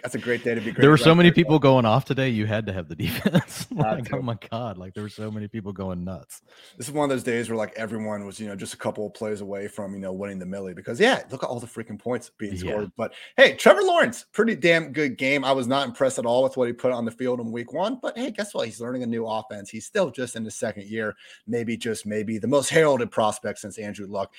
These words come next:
Speaker 1: can still turn out to be pretty damn good. But, yeah, twenty-five for thirty, two hundred thirty-five yards, pair of touchdowns, continuing to show all sorts of chemistry with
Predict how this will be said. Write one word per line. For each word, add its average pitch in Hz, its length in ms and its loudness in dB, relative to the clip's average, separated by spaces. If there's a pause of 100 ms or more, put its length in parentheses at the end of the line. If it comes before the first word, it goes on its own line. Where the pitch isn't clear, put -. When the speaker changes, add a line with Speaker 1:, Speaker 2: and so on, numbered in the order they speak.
(200)
Speaker 1:
can 120 120 -2
still 113 260 -4
turn 107 200 -6
out 101 180 -6
to 95 60 -16
be 98 140 -10
pretty 95 340 -10 (320)
damn 98 320 -6
good. 95 280 -8
But, 98 160 -10 (200)
yeah, 120 300 4
twenty-five 180 500 6
for 131 60 -8
thirty, 110 320 -4
two 147 180 -2
hundred 135 220 -2
thirty-five 107 460 -2
yards, 104 320 -4
pair 113 100 2
of 107 100 -4
touchdowns, 107 520 -4 (240)
continuing 160 540 6
to 117 80 -6
show 117 180 4
all 123 160 6
sorts 117 240 -2
of - 80 -14
chemistry 110 420 -6
with 101 240 -4